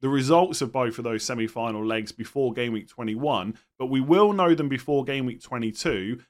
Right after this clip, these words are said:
We'll also know the fourth round F A Cup results as well, as long as there's no replays,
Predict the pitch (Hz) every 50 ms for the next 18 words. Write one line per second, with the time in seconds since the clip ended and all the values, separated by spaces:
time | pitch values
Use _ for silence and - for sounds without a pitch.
0 | _ - 131 139 160 175 196 190 - - 170 156 156 156 151 147 135 127 - _
1 | - 160 156 151 143 147 - 147 139 131 135 131 123 - 135 127 - - 117 110
2 | - - 160 - - 127 117 113 123 110 - - - 110 113 143 127 117 113 113
3 | 139 143 143 131 127 131 127 123 135 123 120 113 120 135 135 131 127 - 113 98
4 | 90 87 92 107 120 127 -